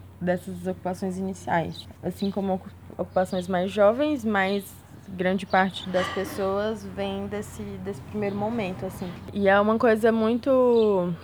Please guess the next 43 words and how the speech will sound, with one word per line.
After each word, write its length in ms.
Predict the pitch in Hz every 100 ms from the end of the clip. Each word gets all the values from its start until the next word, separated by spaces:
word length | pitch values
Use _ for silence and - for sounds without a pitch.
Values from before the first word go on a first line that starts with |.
| -
Banhado 340 | 190 214 220 226
tem 140 | 240
muitas 400 | 233 240 220 269
particularidades, 840 | - 247 240 226 214 220 165 151 170
é 60 |
um 100 | 170
lugar 260 | 175 185 175
muito 680 | 175 180 - 214 202 190 -
especial, 600 | 190 - 190 - 175 156
assim, 260 | 160 - 180
porque 200 | 190 190
ele 160 | 185 190
fica 380 | 196 - 180 - - - -
no 200 | 190 214
centro 440 | 254 240 196 208 196
de 80 | -
São 180 | 170
José, 540 | 165 160 160 160 185 -
a, 140 | 156 160
essa 240 | 160 175 208
comunidade, 880 | 190 185 170 165 156 170 220 - 359
que 120 | -
é 40 | 160
a 40 |
comunidade 380 | 175 175 165 170
do 80 | 180
Jardim 400 | 175 185 170 175
Nova 380 | 165 - 170 165
Esperança, 680 | - 175 165 160 - 320 - - -
e 180 | - 202
o 80 | 208
Banhado 400 | 190 196 190 214
como 240 | 226 220
um 60 | 214
todo 400 | 208 196 208 226
é 260 | - 196 208
um... 800 | 220 226 220 220 214 208 190 180 - - - - - -
é 160 | 196 185
isso, 200 | 190 190
é 40 |
uma 180 | 196 190
área 500 | 185 185 196 208 226
verde 840 | 190 208 185 185 214 190 202 277